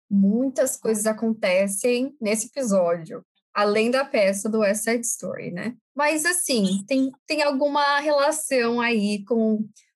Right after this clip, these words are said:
os personagens e como a gente já citou, assim, por exemplo, no episódio do Rocky Horror,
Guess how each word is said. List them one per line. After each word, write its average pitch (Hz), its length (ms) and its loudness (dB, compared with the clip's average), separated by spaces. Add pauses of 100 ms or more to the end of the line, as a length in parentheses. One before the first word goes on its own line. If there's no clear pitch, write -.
os - 80 -10
personagens 196 1200 0
e 196 100 2
como 214 300 0
a 220 100 2
gente 208 300 0
já 196 300 0
citou, 202 420 -2
assim, 196 360 0
por 196 120 -4
exemplo, 196 580 0
no 185 140 0
episódio 185 480 -2
do 196 140 0
Rocky 190 500 0
Horror, 180 440 2